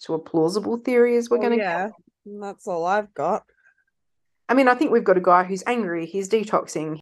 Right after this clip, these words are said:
Speaker 1: he's on benzos, he like, he's likely hypothermic as well.
Speaker 2: Yeah.
Speaker 1: I don't think decision making was really his strong point at that time.
Speaker 2: No,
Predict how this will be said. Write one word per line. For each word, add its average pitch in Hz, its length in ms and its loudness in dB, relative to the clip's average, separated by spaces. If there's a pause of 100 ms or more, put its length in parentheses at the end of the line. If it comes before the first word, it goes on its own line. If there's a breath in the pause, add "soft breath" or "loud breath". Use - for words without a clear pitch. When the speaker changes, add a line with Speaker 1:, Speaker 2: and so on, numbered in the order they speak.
(140)
Speaker 1:
he's 226 120 -4
on 233 180 6
benzos, 180 600 2
he 208 160 -2
like, 180 340 2
he's 208 160 -8
likely 196 300 0
hypothermic 196 720 0
as 175 160 -8
well. 180 360 0 (300 soft breath)
Speaker 2:
Yeah. 180 240 -4
Speaker 1:
I - 80 0
don't - 260 -2
think 311 140 -6
decision 240 480 -2
making 185 340 2
was 175 140 -2
really 175 240 -2
his 185 160 -8
strong 156 260 -4
point 180 300 -2
at 233 60 -2
that - 180 -2
time. 233 400 -4 (380 soft breath)
Speaker 2:
No, 170 400 -2